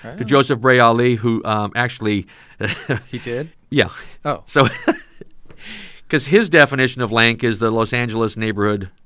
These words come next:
Speaker 2: Cycling Council.
Speaker 1: Is that everybody else's definition of lanc?
Speaker 2: <laughs> No, that's his. But if you're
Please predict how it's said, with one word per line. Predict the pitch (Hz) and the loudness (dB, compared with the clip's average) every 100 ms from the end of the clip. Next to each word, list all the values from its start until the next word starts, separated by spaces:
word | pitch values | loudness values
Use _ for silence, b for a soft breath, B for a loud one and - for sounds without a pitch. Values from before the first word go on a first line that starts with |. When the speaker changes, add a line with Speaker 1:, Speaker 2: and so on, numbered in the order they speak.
| - _ | -20 _
Speaker 2:
Cycling | - 123 123 110 98 92 90 _ _ | 0 0 0 -4 -4 -8 -12 _ _
Council. | - 98 95 - - - _ _ _ _ _ - | -8 -8 -6 -12 -16 -20 _ _ _ _ _ -14
Speaker 1:
Is | 117 101 | -14 -8
that | 117 110 101 _ | -6 -6 -8 _
everybody | 110 104 101 107 110 | -12 -12 -12 -10 -8
else's | 123 - 160 | -10 -10 -10
definition | 180 165 170 190 | -10 -10 -12 -10
of | 175 | -10
lanc? | 180 196 - _ | -8 -10 -12 _
Speaker 2:
<laughs> | - - - 165 - | -12 -10 -6 -8 -4
No, | 151 | 0
that's | 120 - | 0 0
his. | 185 196 101 - B B B - | -2 -2 -4 -12 B B B 2
But | 151 | 2
if | 139 | 4
you're | 160 156 143 | 6 6 6